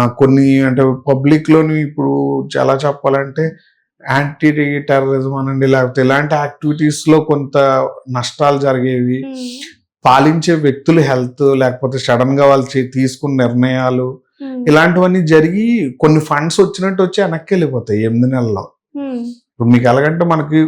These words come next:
Speaker 1: చాలా స్టేట్ ఫండ్స్ రావాలి, వచ్చి ఉన్నట్టు వచ్చి వెనక్కి వెళ్ళడం
Speaker 2: Hmm.
Speaker 1: అంటే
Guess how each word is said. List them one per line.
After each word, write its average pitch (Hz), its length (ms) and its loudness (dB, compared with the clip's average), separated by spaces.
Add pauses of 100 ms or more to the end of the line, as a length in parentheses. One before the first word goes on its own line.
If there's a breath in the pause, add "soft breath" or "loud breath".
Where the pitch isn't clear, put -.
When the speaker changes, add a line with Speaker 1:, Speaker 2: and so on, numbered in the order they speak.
(380)
Speaker 1:
చాలా 135 280 4
స్టేట్ 139 300 2 (140)
ఫండ్స్ 143 340 -6
రావాలి, 131 320 2
వచ్చి 139 300 -6
ఉన్నట్టు 202 260 0
వచ్చి 185 220 -8
వెనక్కి 160 300 -6
వెళ్ళడం 156 300 0
Speaker 2:
Hmm. 254 540 -12
Speaker 1:
అంటే 139 160 2